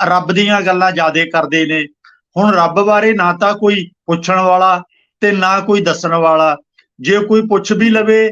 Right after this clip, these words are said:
ਤਾਂ ਇਹ ਕਿਹਾ ਜਾਂਦਾ, "ਉਹ ਤਾਂ ਜੀ ਬੇਅੰਤ ਹੈ, ਉਹ ਤਾਂ ਉਹਦੀਆਂ ਆਪੇ ਜਾਣਦਾ ਹੈ, ਉਹਦਾ ਕੌਣ ਅੰਤ ਪਾ ਸਕਦਾ ਹੈ?" ਵੀ ਜੇ ਉਹਨੂੰ ਪੁੱਛੇ ਵੀ, "ਤੂੰ ਜਿਹੜਾ ਹੁਣ ਘੰਟੇ ਤੋਂ ਬੋਲੀ ਜਾਂਦਾ ਸੀ ਕਦੋਂ ਦਾ,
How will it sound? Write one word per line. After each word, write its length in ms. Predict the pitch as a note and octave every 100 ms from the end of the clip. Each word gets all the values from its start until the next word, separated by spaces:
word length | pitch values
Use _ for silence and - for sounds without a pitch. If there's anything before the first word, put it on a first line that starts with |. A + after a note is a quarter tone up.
| A3 _ _ -
ਤਾਂ 160 | G#3
ਇਹ 260 | G#3+ A3+ A#3+
ਕਿਹਾ 220 | G3 G3
ਜਾਂਦਾ, 460 | F#3+ F#3+ F#3 G#3 G#3
"ਉਹ 180 | G3+ G#3+
ਤਾਂ 140 | G#3
ਜੀ 260 | F3+ A3+ F#3+
ਬੇਅੰਤ 840 | A#2+ F3 F#3 F#3 F3 F3+ F3+ E3+ F3
ਹੈ, 460 | D#3+ E3+ F#3 E3 - _ _ _ -
ਉਹ 180 | F#3+ A3+
ਤਾਂ 140 | A3
ਉਹਦੀਆਂ 480 | G#3+ G3 G3+ A3+ A3 A3
ਆਪੇ 380 | F3 F3 G#3 G3+
ਜਾਣਦਾ 600 | F3+ F3 E3 E3 D#3+ F#3
ਹੈ, 280 | G3 F3 - _ _ _
ਉਹਦਾ 280 | F3 G3+ A3
ਕੌਣ 420 | G#3+ G#3+ F#3 F#3+
ਅੰਤ 380 | G3 F#3+ F#3+ F#3
ਪਾ 340 | G3 F#3+ F3+ F3+
ਸਕਦਾ 460 | F3 E3 E3+ F3
ਹੈ?" 260 | F3+ F#3 D#3+ - _ _ _
ਵੀ 100 | D#3+
ਜੇ 180 | C#3+ D#3+
ਉਹਨੂੰ 280 | F#3 A#3+ -
ਪੁੱਛੇ 640 | D#3 - F3+ G3 F3 - - _ -
ਵੀ, 200 | G3 G3+
"ਤੂੰ 240 | F#3+ G3
ਜਿਹੜਾ 260 | F#3 G#3+ A3+
ਹੁਣ 200 | G3 G3 G#3
ਘੰਟੇ 340 | G3+ - F#3+
ਤੋਂ 180 | F#3+ G3+
ਬੋਲੀ 360 | D#3+ E3+ D#3 F#3
ਜਾਂਦਾ 340 | F3+ D#3+ F3+
ਸੀ 220 | F#3 G3
ਕਦੋਂ 380 | G3 E3+ E3+ F#3+
ਦਾ, 300 | F#3 D3+ B2+